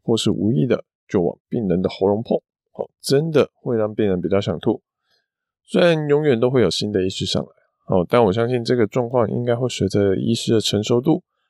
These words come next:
慢慢成熟，慢慢有经验，这应该就会比较改善。可是这两种呢，其实都是少数啊，啊，大多数真正会让小朋友想吐的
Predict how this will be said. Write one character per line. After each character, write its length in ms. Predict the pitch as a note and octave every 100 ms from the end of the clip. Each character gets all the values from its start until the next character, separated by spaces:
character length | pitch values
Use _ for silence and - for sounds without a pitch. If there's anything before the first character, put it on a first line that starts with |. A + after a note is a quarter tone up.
| _
慢 160 | A#2 A2
慢 180 | A#2+
成 200 | A2+ G#2+ G#2+
熟， 180 | G#2
慢 160 | G#2+ A#2
慢 280 | A#2+ A2+ F#2+
有 100 | F2+
经 260 | - C3+ C#3
验， 120 | - - _ _
这 120 | - D#3+
应 260 | E3+ D#3+ D#3+
该 220 | D#3 D#3
就 160 | - A2
会 140 | G#2
比 120 | -
较 140 | G2+ G#2
改 160 | -
善。 240 | - - - _ _ _ _ _ _ _ _ _
可 120 | C#3
是 180 | F#3+ A3 -
这 220 | A3 G3
两 240 | D#3 D3
种 240 | E3 A#2+ G#2+
呢， 220 | A2 A2
其 220 | - G#2+
实 280 | - F#2+ F#2 - _ _ -
都 100 | G#2+
是 100 | G#2+
少 200 | - -
数 180 | -
啊， 640 | F#2 _ _ _ _ _ G2+
啊， 100 | - _
大 220 | - D3 B2
多 180 | B2+
数 300 | A#2+ B2+ A2 -
真 220 | - B2 B2+
正 180 | C3
会 140 | G#2 A#2+
让 160 | G2+
小 320 | - - E2+ -
朋 160 | A2+
友 80 | A2
想 200 | - F2
吐 180 | - B2
的 160 | F#2+